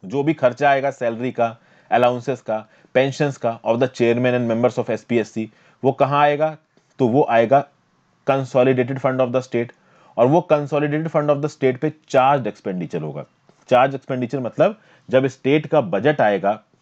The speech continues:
तो स्टेट के बजट के ऊपर जब भी बहस चल रही होगी, स्टेट का बजट को वोट करके इस चार्ज एक्सपेंडिचर को कम नहीं किया जा सकता। देखिए, किसी भी स्टेट की बात कर लीजिए, मान लीजिए उत्तर प्रदेश लेजिस्लेटिव असेंबली की बात की जाए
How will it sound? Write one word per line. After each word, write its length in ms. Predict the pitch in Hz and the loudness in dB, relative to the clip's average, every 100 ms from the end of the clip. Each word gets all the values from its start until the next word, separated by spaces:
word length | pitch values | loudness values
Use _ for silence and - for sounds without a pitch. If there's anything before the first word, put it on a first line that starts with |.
| - | -12
तो 120 | - 113 | -10 -10
स्टेट 400 | - 139 160 160 | -6 0 0 2
के 120 | 165 | -2
बजट 320 | 104 107 131 | 0 -2 -2
के 100 | 135 | -2
ऊपर 200 | 131 131 | -2 -2
जब 180 | 110 107 | -2 -4
भी 100 | 139 | -2
बहस 300 | 107 117 123 | -2 -2 -2
चल 200 | 127 127 | 0 2
रही 140 | 113 | 2
होगी, 340 | 90 82 80 78 _ _ _ | 0 -2 -6 -10 _ _ _
स्टेट 360 | - 160 190 165 | -2 2 2 2
का 120 | 156 | 0
बजट 300 | 127 131 131 - _ _ _ _ _ _ _ _ _ _ _ _ _ _ - | 2 0 -2 -6 _ _ _ _ _ _ _ _ _ _ _ _ _ _ 2
को 140 | 185 185 | 4 4
वोट 420 | 107 160 202 - | 4 6 6 2
करके 420 | 143 107 113 165 _ _ 175 | -6 -4 -8 -10 _ _ 0
इस 220 | 185 - | 0 0
चार्ज 320 | 147 147 170 | 2 2 0
एक्सपेंडिचर 500 | 160 165 143 135 156 | -4 -4 -4 -2 -2
को 80 | 151 | 0
कम 160 | 139 | 0
नहीं 160 | 110 95 | -2 -2
किया 120 | 92 | -2
जा 60 | 85 | -4
सकता। 240 | 85 - | -6 -6
देखिए, 320 | 117 127 80 - _ _ _ _ _ _ - | -4 -4 -6 -10 _ _ _ _ _ _ -2
किसी 240 | 180 196 | 2 4
भी 100 | 214 | 2
स्टेट 240 | - 175 147 | 2 0 2
की 60 | |
बात 220 | 139 131 - | 2 2 0
कर 60 | 123 | -6
लीजिए, 180 | 123 | -4
मान 180 | 139 127 | -4 -4
लीजिए 160 | 135 139 | -2 -2
उत्तर 240 | 123 127 | 0 0
प्रदेश 320 | 123 123 120 | 0 -2 -2
लेजिस्लेटिव 300 | 110 104 104 | -4 -4 -6
असेंबली 300 | 98 95 90 | -6 -6 -6
की 60 | 82 | -4
बात 200 | 82 80 | -6 -6
की 120 | 80 | -8
जाए 160 | 73 | -10